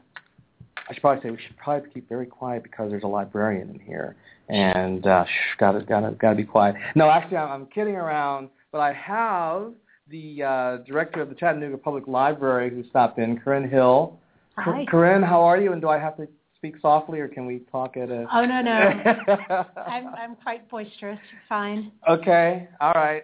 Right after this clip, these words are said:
Speaker 1: I'll be sure to visit your library then, 'cause that sounds
Speaker 2: Please
Speaker 1: like
Speaker 2: do.
Speaker 1: where the, where the party is.
Speaker 2: Absolutely.
Speaker 1: So you just actually won an award, didn't you,
Speaker 2: Yes.
Speaker 1: for, uh, Librarian of the Century, or what, what was your actual, what was the actual
Speaker 2: Librarian
Speaker 1: award?
Speaker 2: of the Year.
Speaker 1: Okay,
Speaker 2: From
Speaker 1: close
Speaker 2: the Library
Speaker 1: enough.
Speaker 2: Journal.
Speaker 1: <laughs>
Speaker 2: Yeah,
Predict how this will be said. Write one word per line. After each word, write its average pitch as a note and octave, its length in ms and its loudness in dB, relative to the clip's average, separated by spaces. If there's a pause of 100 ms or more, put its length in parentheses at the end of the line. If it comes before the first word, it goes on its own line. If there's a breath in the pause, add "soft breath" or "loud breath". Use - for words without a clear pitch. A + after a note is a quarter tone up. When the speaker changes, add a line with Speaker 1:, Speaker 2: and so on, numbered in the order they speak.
Speaker 1:
I'll C#3 300 -10 (260)
be B2+ 120 -16
sure D3+ 100 -4
to C#3 160 -4
visit C#3 140 -8
your C3+ 140 0
library A#2 440 0
then, A2 160 -8
'cause A#2+ 80 -10
that C#3 180 -2
sounds D3 180 0
Speaker 2:
Please D3 40 0
Speaker 1:
like C#3 160 4
Speaker 2:
do. - 80 -4
Speaker 1:
where C#3+ 160 2
the, C3 100 -2
where C3 220 -4
the B2+ 60 -10
party D#3+ 420 2
is. G#2 300 -6 (120)
Speaker 2:
Absolutely. A#3+ 680 -10 (100)
Speaker 1:
So A3+ 80 6
you C#4 160 2
just D4+ 160 0
actually G3 340 0
won E3+ 360 -2
an D#3+ 100 -4
award, C#3+ 640 -4
didn't B2+ 180 -6
you, D3+ 160 -6 (100)
Speaker 2:
Yes. A#3 120 0
Speaker 1:
for, C3+ 440 6
uh, A#2+ 380 6
Librarian C3 680 0
of D3 80 -2
the C#3+ 140 -12
Century, D#3+ 460 0
or C#3 160 4
what, F3 140 4
what G#3+ 160 4
was G3+ 100 0
your D#3 140 2
actual, B2 680 0
what D#3 180 -4
was E3 60 -6
the D3 80 2
actual B2+ 280 2
Speaker 2:
Librarian B3 420 0
Speaker 1:
award? G#3+ 140 -4
Speaker 2:
of - 40 -2
the G#3 80 -4
Year. G3 380 -4
Speaker 1:
Okay, G3 320 2
Speaker 2:
From E3 60 -12
Speaker 1:
close A#3 240 0
Speaker 2:
the C4+ 60 -2
Library C3+ 280 0
Speaker 1:
enough. G#3+ 80 -20
Speaker 2:
Journal. G#3 420 -14
Speaker 1:
<laughs> - 60 -4
Speaker 2:
Yeah, G#4 240 -6